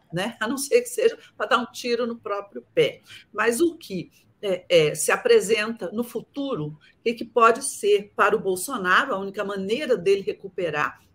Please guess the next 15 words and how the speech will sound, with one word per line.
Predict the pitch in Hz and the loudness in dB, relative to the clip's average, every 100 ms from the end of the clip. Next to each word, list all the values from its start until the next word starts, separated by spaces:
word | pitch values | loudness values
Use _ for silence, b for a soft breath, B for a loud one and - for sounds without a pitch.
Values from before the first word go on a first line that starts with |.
| - | -10
o, | 180 175 - | -10 -8 -8
o, | 165 151 139 B _ - | -6 -6 -10 B _ -8
o, | 151 160 185 | -6 -2 -4
os | 156 | -2
direitos, | 170 170 180 160 151 135 | -2 0 0 -2 -10 -6
né, | 175 220 226 B | -4 -4 -6 B
a | 160 | 2
elegibilidade | 190 214 208 226 185 180 165 165 190 196 160 165 202 185 | 4 4 2 0 -4 -12 -8 -4 -4 -4 0 0 0 -4
antes | 180 220 - | -6 -6 -10
de | - | -10
decorridos | 160 180 180 170 160 147 156 147 - - | -8 -8 -4 -4 -4 -6 -10 -12 -14 0
esses | 214 247 247 190 156 | 2 2 0 -8 -6
oito | 156 160 175 190 | -6 -6 -4 -2
anos, | 302 214 156 - B - | -2 -4 -6 -10 B -16
seria | - 349 294 240 247 294 311 | -8 -6 -4 -4 -2 -4 -6